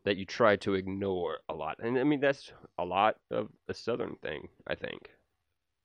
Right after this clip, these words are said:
Like, you know how you always hear people in the north like, "Oh yeah, they're so mean up north.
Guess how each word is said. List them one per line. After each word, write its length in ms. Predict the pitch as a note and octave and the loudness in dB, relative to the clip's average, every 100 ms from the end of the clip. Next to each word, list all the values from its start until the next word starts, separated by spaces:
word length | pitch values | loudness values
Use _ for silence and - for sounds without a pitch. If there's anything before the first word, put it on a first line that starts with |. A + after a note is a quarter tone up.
| _ - | _ -20
Like, 160 | - - | -20 -16
you 100 | - G#2+ | -6 0
know 80 | |
how 100 | G2 | 2
you 220 | F#2+ F#2+ G2 | 2 0 0
always 260 | G2 G2 | 2 0
hear 120 | G2 | -2
people 280 | F#2+ G2+ F#2+ | -2 -2 -2
in 60 | G2 | -2
the 60 | |
north 260 | F#2+ G2+ A2+ | 0 0 0
like, 160 | A2+ E3 | -4 -4
"Oh 100 | F3 | -4
yeah, 280 | D#3 E3+ | 0 2
they're 100 | C#3+ | 2
so 380 | G#2+ - C3+ D#3 | 2 2 2 2
mean 540 | B2+ G#2 A#2+ D3 D3+ A#2 | 2 2 2 2 2 4
up 220 | G#2 G2+ | 2 2
north. 580 | G#2 G#2 A2+ A2+ G#2 | 0 2 2 0 -4